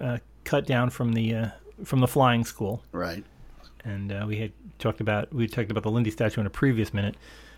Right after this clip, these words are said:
Speaker 1: Uh, Peavy and Cliff are, uh, assuming the positions out there in the middle of the bean field, beautifully lit, by the way. I, I like the way they've got those lights set up so that it looks like it's coming from the head, the headlight, um, of the, uh,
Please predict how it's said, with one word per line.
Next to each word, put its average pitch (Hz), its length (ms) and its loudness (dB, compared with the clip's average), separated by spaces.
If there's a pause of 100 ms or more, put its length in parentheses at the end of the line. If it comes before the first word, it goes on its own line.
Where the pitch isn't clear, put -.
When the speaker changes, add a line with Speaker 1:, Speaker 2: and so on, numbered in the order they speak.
(140)
Speaker 1:
Uh, 113 260 -4 (420)
Peavy 127 380 4
and 113 140 4
Cliff 127 380 6
are, 110 180 0 (560)
uh, - 140 -6
assuming 143 400 4
the 123 80 4
positions 123 580 2
out 123 200 -2
there 120 180 2
in 113 80 2
the 107 60 0
middle 110 260 0
of 107 80 -2
the 101 40 -2
bean 117 220 2
field, 107 320 -2
beautifully 165 380 4
lit, 123 400 4 (120)
by 107 140 -4
the 101 60 -2
way. 101 120 -4
I, 104 60 -4
I 113 360 -2
like 127 180 0
the 131 80 2
way 123 400 4 (240)
they've 113 180 -2
got 120 200 -2
those 113 180 0
lights 120 320 0
set 117 160 0
up 113 100 0
so 120 100 -4
that 107 100 0
it 104 40 0
looks - 180 -4
like 113 120 0
it's 107 100 -4
coming 113 220 2
from 110 140 -4
the 95 60 -6
head, 120 300 -4 (240)
the 185 100 -6
headlight, 214 440 -4 (1080)
um, 107 480 -2 (480)
of 104 260 -6
the, 107 220 0
uh, 98 120 -6